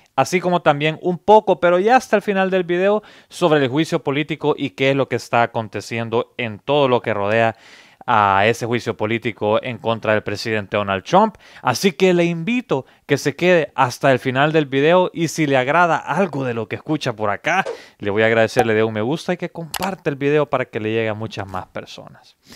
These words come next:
Bueno, pero vamos a volver a una tradición en este canal que es la frase del día. Como ustedes pueden ver acá,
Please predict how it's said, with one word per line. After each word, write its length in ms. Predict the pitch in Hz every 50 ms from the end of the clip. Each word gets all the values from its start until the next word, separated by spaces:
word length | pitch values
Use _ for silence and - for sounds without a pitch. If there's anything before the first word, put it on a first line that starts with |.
| - - - - - - _
Bueno, 400 | 127 135 226 226 190 151 131 - _
pero 420 | - 226 247 214 180 175 180 175 156 127
vamos 480 | 117 113 135 175 220 233 247 214 175
a 80 | 208 214
volver 420 | 196 185 170 151 180 202 208 202 - -
a 120 | 156 156
una 300 | 160 170 202 208 202 196 -
tradición 840 | - 185 180 175 160 143 139 - - 185 185 190 196 190 190 190 -
en 220 | - 135 135 123 135
este 380 | 143 160 147 - - 156 139
canal 480 | - 131 123 120 120 127 139 147 156 151 - - - _ _ _
que 280 | - 113 110 117 139 175
es 360 | 180 - - - - - _ _ _ _ _ _ _ _ _ _ -
la 280 | - 135 147 160 165
frase 520 | - - - - 277 294 269 196 - - 170
del 200 | 151 139 135 131
día. 220 | 135 123 113 107
Como 180 | 104 117 120 127
ustedes 260 | - - 170 151 123
pueden 260 | - 160 143 131 123
ver 140 | 120 120 113
acá, 340 | 113 - - 196 214 214